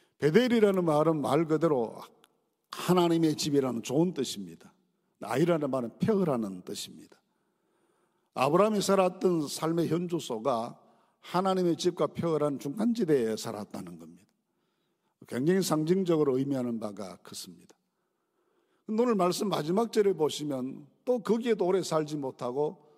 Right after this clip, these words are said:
남방 땅으로 옮겨갔다 그랬습니다. 우리 생각으로는 남방 그러면 좀 더 따뜻한 곳, 좀 더 기름진 곳, 좀 더 안전한 곳,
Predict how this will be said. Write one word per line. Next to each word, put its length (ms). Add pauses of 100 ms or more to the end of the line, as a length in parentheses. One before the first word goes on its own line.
(200)
남방 520
땅으로 320
옮겨갔다 680
그랬습니다. 460 (1300)
우리 380
생각으로는 680
남방 560
그러면 380
좀 280
더 120
따뜻한 720
곳, 220 (1160)
좀 240
더 80
기름진 640
곳, 220
좀 240
더 80
안전한 520
곳, 320